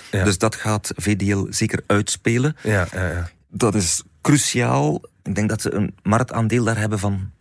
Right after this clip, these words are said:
Speaker 2: is het vijfentwintig procent
Speaker 1: Ja.
Speaker 2: in Amerika in de markt van reisbussen?
Speaker 1: Oké.
Speaker 2: Het tweede kroonjuweel, eh, natuurlijk in dat faillissement was de vrij recente fabriek in Noord-Macedonië.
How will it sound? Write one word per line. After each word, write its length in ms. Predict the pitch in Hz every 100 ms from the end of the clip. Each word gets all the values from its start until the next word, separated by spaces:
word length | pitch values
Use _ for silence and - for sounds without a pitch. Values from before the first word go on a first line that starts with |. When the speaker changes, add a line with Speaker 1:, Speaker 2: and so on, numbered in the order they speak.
| _
Speaker 2:
is 80 | -
het 80 | -
vijfentwintig 500 | 131 131 131 127 135
procent 480 | 131 - 170 - - -
Speaker 1:
Ja. 220 | 113 92
Speaker 2:
in 140 | - 127
Amerika 340 | 131 143 143
in 60 | 139
de 60 |
markt 200 | 139 139
van 120 | 139
reisbussen? 520 | 135 139 123 131 - 156 -
Speaker 1:
Oké. 280 | 113 101 92 - - -
Speaker 2:
Het 140 | 107 -
tweede 580 | - 104 131 131 139 131 -
kroonjuweel, 800 | 131 139 139 135 139 147 - -
eh, 200 | - 131 120
natuurlijk 760 | 120 - 135 135 131 - - - _ _
in 160 | 135
dat 140 | 127 120
faillissement 880 | - 127 120 123 127 135 - - - _ _ _ _
was 320 | - 107 104
de 320 | 92 98 98 92 - _ - - -
vrij 220 | - 110
recente 380 | 113 107 113 110
fabriek 360 | - 95 104 -
in 100 | 101
Noord-Macedonië. 840 | 104 - 95 101 110 110 87 64